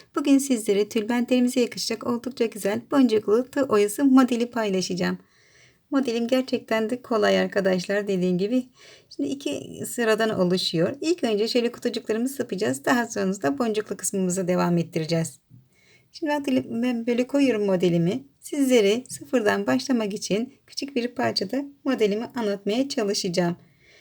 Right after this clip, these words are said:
Şimdi ilk önce ipimizi şöyle bir sabitleyelim.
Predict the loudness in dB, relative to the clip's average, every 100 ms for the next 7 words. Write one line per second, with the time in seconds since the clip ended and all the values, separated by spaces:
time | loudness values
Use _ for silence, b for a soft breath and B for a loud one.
0 | b b -10 -8 -6 -4 0 0 2 0
1 | 0 -4 -16 -8 -4 -4 -6 -8 -2 -2
2 | -2 -4 -6 -4 -4 -6 -2 0 2 0
3 | -4